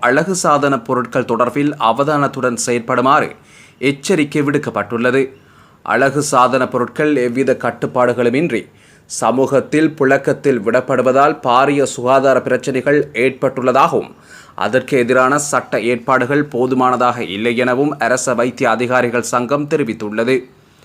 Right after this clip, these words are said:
வயது, பாலினம் என்ற வேறுபாடு இல்லாமல் சருமத்தின் நிறத்தை ஒளிரச் செய்ய பல்வேறு வகையான அழகு சாதன பொருட்களை பயன்படுத்தும் போக்கு அதிகரித்துள்ளதாகவும் குறிப்பிடப்பட்டுள்ளது.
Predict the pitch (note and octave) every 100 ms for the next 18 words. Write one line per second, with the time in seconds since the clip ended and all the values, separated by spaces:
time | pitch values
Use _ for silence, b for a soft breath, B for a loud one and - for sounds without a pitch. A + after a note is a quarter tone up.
0 | b b b B2+ C#3+ G3+ G3 D3+ C#3 D3
1 | D3 C#3+ B2+ B2+ B2 A#2+ C3 C3+ C3+ B2+
2 | C3 C3+ D3+ C3+ D2+ - b b b -
3 | B2 C3 C3 C3 D3+ D3 B2+ B2 B2+ B2+
4 | D3 D3+ G2 A#2+ B2+ C3 C#3 B2+ C#3+ D3
5 | B2+ B2 C3 A#2+ A2+ B2+ B2+ C3 D3+ A2
6 | A#2+ C3+ C#3 C3 B2 B2+ B2 B2 A2+ -
7 | B2+ C#3+ C#3+ B2+ B2 B2+ B2 A#2+ B2 A2+
8 | B2 - D3+ - A2+ C3 C3 B2 A#2+ A#2+
9 | A#2+ A#2+ C#3 C#3+ D3+ C3+ A2+ G#2+ A2 A#2
10 | A#2